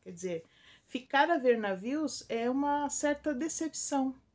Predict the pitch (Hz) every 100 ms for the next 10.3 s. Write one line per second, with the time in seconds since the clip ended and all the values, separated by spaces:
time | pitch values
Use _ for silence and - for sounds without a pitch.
0 | _ _ _ _ _ _ _ _ _ 226
1 | 220 262 254 294 - 311 320 294 302 302
2 | 269 247 220 208 - 233 233 233 233 226
3 | 240 254 233 196 185 - 208 196 190 -
4 | 196 190 185 _ _ _ _ _ _ _
5 | 185 185 185 208 208 202 _ 196 202 220
6 | 220 180 190 - - 190 180 - - 180
7 | 190 - 185 190 - 190 190 - - 180
8 | 175 208 247 240 175 170 - _ _ _
9 | _ _ _ 175 175 170 190 214 214 202
10 | 196 185